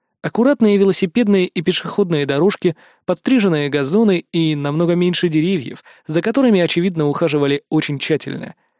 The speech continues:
А ещё люди. Много людей. Похоже, хорошая погода спровоцировала население столицы выйти на улицу для прогулки.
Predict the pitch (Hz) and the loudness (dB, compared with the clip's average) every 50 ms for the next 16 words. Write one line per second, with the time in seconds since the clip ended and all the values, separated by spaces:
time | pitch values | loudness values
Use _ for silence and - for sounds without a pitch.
0 | _ _ _ _ _ _ _ _ _ - 156 147 139 131 - - - 160 147 147 | _ _ _ _ _ _ _ _ _ -2 -2 -2 0 0 -2 0 0 0 0 2
1 | 156 147 143 135 127 - - - - _ _ _ _ _ _ _ _ _ _ - | 0 0 0 -2 -4 -6 -12 -12 -14 _ _ _ _ _ _ _ _ _ _ -4
2 | 170 170 165 156 156 151 156 160 165 170 156 147 131 143 139 139 - - - _ | -2 0 0 0 0 0 0 0 0 -2 -2 -2 -4 -6 -8 -10 -12 -16 -20 _
3 | _ _ _ _ _ _ _ - 175 180 - 302 302 269 240 - 226 233 254 226 | _ _ _ _ _ _ _ -4 -2 0 2 2 2 2 2 2 2 0 0 2
4 | - 196 170 156 165 160 175 240 233 208 - - 170 160 156 160 - 233 214 202 | 2 0 0 0 -2 0 0 2 2 2 0 2 2 2 2 2 2 2 2 2
5 | 185 175 170 170 165 151 - 170 175 175 170 160 151 143 - 147 147 147 - - | 2 2 2 0 -2 0 0 0 0 2 0 0 -2 -2 -2 -2 0 0 0 0
6 | - - 170 - - - _ - 151 147 208 226 - - 202 190 170 170 175 196 | 0 -2 -4 -4 -4 -16 _ -6 -2 0 0 0 0 0 0 0 2 2 2 2
7 | 196 190 - - 185 170 170 165 156 175 175 170 170 170 160 139 - - - - | 2 0 2 0 -2 0 0 -2 -2 -2 -2 -2 -4 -8 -8 -10 -10 -12 -14 -14
8 | 156 | -16